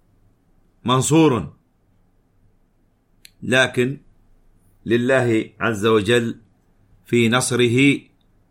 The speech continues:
سنن لا تزول ولا تحول، فمن أخذ بها فقد تحقق له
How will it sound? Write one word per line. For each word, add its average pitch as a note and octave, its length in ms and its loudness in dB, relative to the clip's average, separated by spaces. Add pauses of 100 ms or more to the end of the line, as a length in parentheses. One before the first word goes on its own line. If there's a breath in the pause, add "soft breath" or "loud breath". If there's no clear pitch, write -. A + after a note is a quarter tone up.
(340)
سنن C#3+ 640 0 (1400)
لا D3+ 140 2
تزول C#3+ 880 2
ولا D3+ 260 2
تحول، C#3+ 500 -2 (960)
فمن B2 300 -2
أخذ D3 400 0
بها E3 460 -2 (1300)
فقد C#3 400 -4
تحقق C3+ 640 -2
له C3 480 2